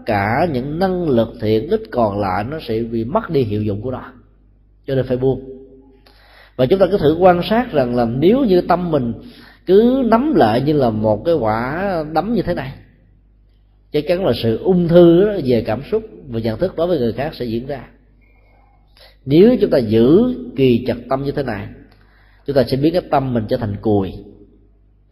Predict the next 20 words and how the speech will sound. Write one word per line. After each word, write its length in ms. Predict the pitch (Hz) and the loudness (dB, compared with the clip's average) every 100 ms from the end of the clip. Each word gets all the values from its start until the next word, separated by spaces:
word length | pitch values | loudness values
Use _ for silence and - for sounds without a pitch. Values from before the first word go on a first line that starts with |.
| _ _ _ _ _ _ | _ _ _ _ _ _
Bàn 260 | 120 117 113 | 0 0 2
tay 240 | 139 143 143 | 0 0 0
mà 100 | 120 | -2
nắm 240 | 127 233 | -2 0
như 100 | 180 | 0
thế 100 | - | 0
này 160 | 127 110 | -2 -4
là 80 | |
bàn 140 | 107 107 | -4 -4
tay 100 | 123 | -6
cùi 280 | - 113 214 | -2 -2 -2
thôi, 140 | 123 - - - _ _ _ _ _ _ _ _ _ _ _ _ _ - | -4 -14 -20 -20 _ _ _ _ _ _ _ _ _ _ _ _ _ -12
nó 80 | 165 | -2
không 240 | 190 185 | 0 2
còn 200 | 160 135 | 2 2
hoạt 180 | 131 - | 0 0
dụng 120 | 147 | -2
gì 80 | 139 | -2
hết. 160 | 175 165 - - - - - - | -4 -6 -14 -20 -20 -20 -20 -2
Cái 100 | 214 | 0